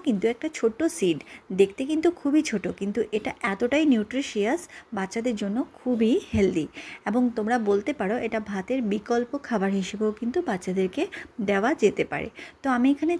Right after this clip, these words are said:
চার চামচ মতো কিনোয়া আর ওভারনাইট ভিজিয়ে রেখেছিলাম। ভালো করে ধুয়ে তোমরা কিন্তু চাইলে অ্যামাউন্টটা একটু বাড়িয়েও নিতে পারো। কিন্তু একটা কথা মনে রাখতে হবে, কিনোয়া যখন তোমরা কুক করবে তার আগে ওয়াশিংটা কিন্তু এর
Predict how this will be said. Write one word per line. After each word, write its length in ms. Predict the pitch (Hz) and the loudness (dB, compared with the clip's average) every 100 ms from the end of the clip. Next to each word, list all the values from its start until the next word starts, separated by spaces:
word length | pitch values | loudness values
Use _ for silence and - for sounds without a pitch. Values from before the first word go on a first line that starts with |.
| 254 | 0
চার 160 | 185 180 | -2 -2
চামচ 260 | 233 247 247 | -2 -2 0
মতো 180 | 277 262 285 | -2 -2 -2
কিনোয়া 280 | 277 262 285 349 | 2 4 4 0
আর 60 | 269 202 | 0 0
ওভারনাইট 380 | 202 202 196 190 | 0 0 0 0
ভিজিয়ে 260 | 196 202 247 | 0 2 2
রেখেছিলাম। 520 | 254 262 254 277 339 359 285 - | 2 2 0 0 0 -4 -6 -4
ভালো 160 | 190 185 | 0 0
করে 140 | 196 196 185 | 0 -2 0
ধুয়ে 360 | 214 254 233 330 - - - | 0 4 4 2 -6 -14 -6
তোমরা 240 | 208 214 226 | -2 0 0
কিন্তু 260 | 202 226 269 | 0 0 0
চাইলে 300 | 214 180 190 359 | 0 0 0 0
অ্যামাউন্টটা 460 | 392 202 185 185 214 214 | 0 0 0 -2 -2 -4
একটু 120 | 294 247 | -2 0
বাড়িয়েও 320 | 180 202 285 302 | 2 2 2 2
নিতে 180 | 175 - - | 0 -4 -6
পারো। 180 | - - - - - - | -6 -8 -12 -18 -18 0
কিন্তু 400 | 254 277 202 240 - - - - - | 4 4 4 2 0 -12 -20 -18 -16
একটা 220 | 170 - 269 | -12 -4 0
কথা 160 | 262 269 254 | 0 2 2
মনে 140 | 208 185 | 2 0
রাখতে 220 | 175 185 | -2 -4
হবে, 200 | 185 190 262 | 0 2 2
কিনোয়া 360 | 233 226 240 269 240 | 0 0 0 0 -2
যখন 260 | 185 254 262 | -4 -2 -2
তোমরা 220 | 254 247 285 - - - | 0 0 -2 -6 -16 -4
কুক 160 | 294 277 180 | -2 0 0
করবে 240 | 170 202 285 - | 2 0 -2 -2
তার 160 | 220 - 170 | -2 -2 -2
আগে 220 | 196 185 220 - - - - | -2 0 -2 -2 -12 -14 -4
ওয়াশিংটা 500 | 185 214 262 277 254 208 | 0 0 4 4 4 0
কিন্তু 240 | 196 214 | -4 0
এর 160 | 226 233 | 2 2